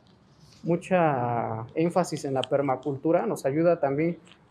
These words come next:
como a redescubrir que, que la, la ciudad no es concreto, concreto, calles y, y edificios de, de, o sea, en masas, ¿no? O sea, la, la ciudad debe, debe de volver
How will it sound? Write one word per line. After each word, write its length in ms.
como 300
a 140
redescubrir 680
que, 220
que 140
la, 400
la 140
ciudad 320
no 120
es 100
concreto, 640
concreto, 600
calles 420
y, 140
y 120
edificios 440
de, 80
de, 460
o 40
sea, 380
en 80
masas, 400
¿no? 240
O 40
sea, 180
la, 120
la 220
ciudad 300
debe, 320
debe 340
de 80
volver 640